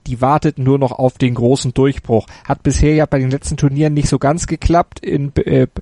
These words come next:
Brasilien zweitausendvierzehn, da sah das ja alles sehr, sehr gut aus, aber endete dann doch eben knapp. Gegen Argentinien, glaub ich, war das damals, wo sie rausgeflogen sind. Und dann, äh, sollen sie jetzt in diesem Jahr wieder angreifen. Haben ja auch einen neuen Trainer, sind seit zwei Jahren auf europäischem Level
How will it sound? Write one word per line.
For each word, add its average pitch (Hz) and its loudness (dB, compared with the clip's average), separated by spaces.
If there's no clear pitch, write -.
Brasilien 147 0
zweitausendvierzehn, 147 0
da 135 2
sah 131 -2
das 147 0
ja 135 0
alles 139 2
sehr, 143 2
sehr 135 0
gut 156 -6
aus, 160 0
aber 151 0
endete 156 0
dann 143 0
doch 143 -2
eben 139 0
knapp. - -2
Gegen 135 0
Argentinien, 135 0
glaub 117 2
ich, 110 -2
war 120 2
das 113 0
damals, 123 0
wo 127 2
sie 120 0
rausgeflogen 131 0
sind. 139 -2
Und - -2
dann, 160 -2
äh, 147 2
sollen 156 0
sie 147 -2
jetzt 160 -2
in 143 -4
diesem 156 0
Jahr 147 0
wieder 139 0
angreifen. 131 0
Haben 147 0
ja 143 4
auch 135 4
einen 127 0
neuen 127 2
Trainer, 175 2
sind 143 0
seit 127 0
zwei 143 2
Jahren 147 2
auf 123 -4
europäischem 123 0
Level 131 2